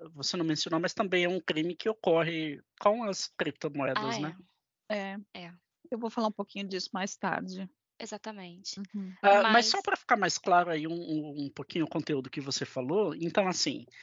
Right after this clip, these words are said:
Speaker 1: é, só pra simplificar, quando você, por exemplo, usa o seu cartão de crédito, né, você, indivíduo, né, é, passa lá o cartão,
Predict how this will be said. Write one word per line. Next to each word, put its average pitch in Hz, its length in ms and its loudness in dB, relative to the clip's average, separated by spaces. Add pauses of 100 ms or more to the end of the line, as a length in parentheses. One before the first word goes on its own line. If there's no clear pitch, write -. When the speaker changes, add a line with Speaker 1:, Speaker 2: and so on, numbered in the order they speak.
(240)
Speaker 1:
é, 147 520 -4
só - 200 2
pra 226 160 2
simplificar, 170 920 0
quando 277 440 4
você, 170 280 -2
por 165 140 -2
exemplo, 147 400 0
usa 170 240 0
o 156 40 -2
seu 151 140 0
cartão 151 320 0
de - 120 -4
crédito, - 560 -4 (440)
né, 151 180 -4
você, 160 640 0
indivíduo, 156 680 -2 (240)
né, 175 360 0
é, 139 400 -2 (120)
passa 151 300 2
lá 147 100 -2
o 135 60 -6
cartão, 196 580 2